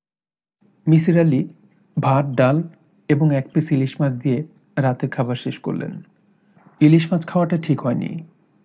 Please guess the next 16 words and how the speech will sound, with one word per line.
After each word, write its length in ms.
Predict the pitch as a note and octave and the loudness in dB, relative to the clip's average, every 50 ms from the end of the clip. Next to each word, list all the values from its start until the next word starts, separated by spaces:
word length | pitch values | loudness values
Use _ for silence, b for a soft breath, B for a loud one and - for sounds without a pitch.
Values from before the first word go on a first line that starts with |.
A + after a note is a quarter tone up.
| - C#3 | -2 0
গলায় 280 | C#3+ C#3 C3+ C#3+ C#3+ | 2 4 4 2 0
কাঁটা 300 | C#3+ - C3 B2 - C3 | 0 -2 -2 -2 -2 -2
বিঁধে 280 | A#2+ A#2+ A2+ - - C#3+ | -2 -4 -4 -6 -6 -8
গেছে। 360 | - D3+ - - E3 D#3+ - - _ _ _ _ _ _ _ _ _ _ _ _ - | -10 -10 -10 -10 -12 -12 -12 -14 _ _ _ _ _ _ _ _ _ _ _ _ -14
ঢোক 340 | C3 - D3+ D3+ D3 D3 D3 | -4 0 2 2 2 2 2
গিললেই 300 | E3+ D#3+ D#3 C#3 B2+ E3 - - _ _ _ _ _ | 2 4 4 4 2 0 -2 -8 _ _ _ _ _
কাঁটার 340 | - E3 C#3+ C3+ C#3+ D3+ D3 | 2 2 2 4 2 0 0
অস্তিত্ব 380 | D3 C#3+ - - D3+ D#3 - D#3 | 0 -2 -2 -2 -2 -2 -2 -4
টের 240 | D#3+ - B2+ A2+ - | -2 -2 -4 -4 -4
পাওয়া 220 | - - A#2 G2 | -6 -6 -6 -6
যায়। 280 | - - - - D#3 D#3+ - _ _ _ _ _ _ _ _ _ _ _ _ _ _ - | -8 -10 -12 -12 -12 -14 -16 _ _ _ _ _ _ _ _ _ _ _ _ _ _ 2
এমনিতে 340 | D#3+ E3 E3 F3 D#3+ E3+ E3 | 4 4 6 4 2 0 -2
কিছু 240 | D#3+ F3 D#3+ F3+ D#3+ | -2 -2 0 0 0
বোঝা 280 | C3 B2+ B2 - C3 | 0 -2 -2 -2 -4
যায় 160 | B2+ C3 A#2 | -4 -4 -4
না, 240 | A2 - - - - | -6 -6 -8 -10 -12